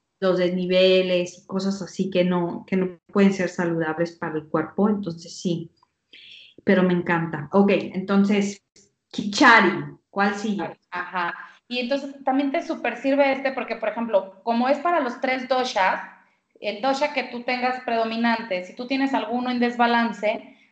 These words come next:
Speaker 2: a todos los va a balancear. Entonces te alinea, o sea, te pone firmes a todos los doshas. Entonces este es muy bueno. Y como dices, no se me hace tan pesado porque tiene proteína, porque sabe rico, porque trae la grasita del ghee, porque trae la fibra de las lentejas.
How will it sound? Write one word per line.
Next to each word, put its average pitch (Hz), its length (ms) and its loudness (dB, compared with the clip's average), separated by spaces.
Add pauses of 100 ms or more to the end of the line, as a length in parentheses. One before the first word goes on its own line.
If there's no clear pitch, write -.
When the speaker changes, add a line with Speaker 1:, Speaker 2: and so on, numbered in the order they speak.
Speaker 2:
a 220 220 -2
todos 254 260 0
los 247 160 -6
va 220 80 2
a 214 100 -4
balancear. 202 580 -4 (160)
Entonces 196 420 -14
te 196 140 -4
alinea, 196 640 -2
o - 40 -10
sea, - 120 -10
te 190 100 -8
pone 208 760 -4
firmes 202 540 -2
a - 120 -6
todos 247 240 6
los 220 160 -2
doshas. 247 400 -2
Entonces 214 440 -6
este 254 520 2
es 233 100 -2
muy 247 160 0
bueno. 226 540 2 (440)
Y 247 100 2
como 254 240 4
dices, 269 260 4
no 269 80 4
se 285 100 0
me 294 120 4
hace 269 180 0
tan 233 280 -2
pesado 208 480 2
porque - 200 -12
tiene 180 200 -6
proteína, 233 920 2
porque 190 220 -6
sabe 165 320 -2
rico, 254 500 -2
porque 190 220 -8
trae 170 160 -6
la 175 120 -4
grasita 180 480 -2
del 175 240 0
ghee, 233 460 4 (160)
porque 233 260 0
trae 185 200 4
la 180 100 4
fibra 175 320 0
de 170 80 2
las 165 180 -4
lentejas. 214 680 0